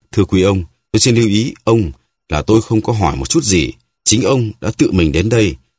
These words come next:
Chính quý ông đã khơi lên một câu chuyện bí mật muốn tâm sự với tôi. Vậy là tùy ông, vẫn còn đủ thời gian để ông rút về." "Không đâu thưa ông,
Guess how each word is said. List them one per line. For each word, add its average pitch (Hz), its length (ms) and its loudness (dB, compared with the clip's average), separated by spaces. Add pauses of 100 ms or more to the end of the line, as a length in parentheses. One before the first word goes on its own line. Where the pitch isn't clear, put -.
(100)
Chính 117 160 0
quý 160 120 4
ông 139 160 2
đã 127 100 -4
khơi 143 260 0
lên 123 280 0
một 85 200 -2
câu 113 120 2
chuyện - 240 -2
bí 113 100 2
mật 151 200 2 (160)
muốn 95 140 0
tâm 139 180 0
sự - 200 0
với 104 120 -4
tôi. 104 220 0 (760)
Vậy 85 100 0
là 82 120 0
tùy 90 160 2
ông, 95 300 0 (360)
vẫn 110 140 0
còn 110 100 0
đủ 67 140 0
thời 71 160 -4
gian 82 260 -2
để 73 80 -2
ông 85 180 -2
rút 80 180 -2
về." 73 260 -2 (1200)
"Không 110 160 2
đâu 98 120 2
thưa 104 160 0
ông, 90 180 0